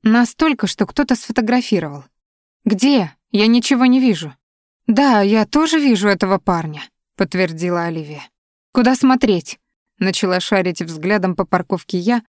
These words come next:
как вдруг увидела затылок быстро удаляющегося по тротуару мужчины. Я почти наверняка была уверена в том, что этот затылок принадлежит Конору Трэшеру. Как вдруг на противоположном углу улицы промелькнула более знакомая мне фигура,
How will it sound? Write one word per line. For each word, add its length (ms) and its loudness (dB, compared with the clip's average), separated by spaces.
как 180 -4
вдруг 340 -2
увидела 400 0
затылок 520 -2
быстро 380 -2
удаляющегося 800 -2
по 140 -6
тротуару 480 -2
мужчины. 580 -10
Я 240 2
почти 380 -2
наверняка 580 2
была 240 0
уверена 360 -4
в 80 -12
том, 300 2
что 200 -4
этот 220 -2
затылок 540 0
принадлежит 640 -2
Конору 440 0
Трэшеру. 600 -8
Как 160 0
вдруг 340 -2
на 120 0
противоположном 880 -2
углу 260 -2
улицы 560 -2
промелькнула 600 2
более 420 0
знакомая 520 -2
мне 180 -4
фигура, 560 -10